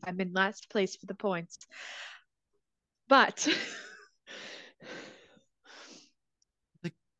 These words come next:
Speaker 2: points are just
Speaker 1: I
Speaker 2: numbers.
Speaker 1: Exactly. I, I want to go back to what we talked about last night. You have four amazing people here.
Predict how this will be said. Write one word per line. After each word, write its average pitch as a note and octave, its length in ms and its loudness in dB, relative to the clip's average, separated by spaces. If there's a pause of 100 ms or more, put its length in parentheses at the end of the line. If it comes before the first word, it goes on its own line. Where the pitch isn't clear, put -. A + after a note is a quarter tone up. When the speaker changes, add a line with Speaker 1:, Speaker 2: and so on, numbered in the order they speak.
Speaker 2:
points G#3 240 6
are C4+ 140 10
just D4 140 6
Speaker 1:
I - 40 4
Speaker 2:
numbers. A#2 720 0 (760)
Speaker 1:
Exactly. C#4 800 -8 (1300)
I, C4+ 520 4 (920)
I B3 80 2
want C4+ 200 2
to - 60 -16
go C#4 100 -8
back G#3+ 240 -2
to - 120 -14
what G3+ 160 -6
we F3+ 60 -14
talked F3 340 -8
about - 300 -10
last G2+ 360 -14
night. - 380 -14 (920)
You A#3 140 8
have G#3 460 6 (560)
four B3 440 6 (640)
amazing G#3 840 2
people F#3 400 -4
here. F3+ 420 -10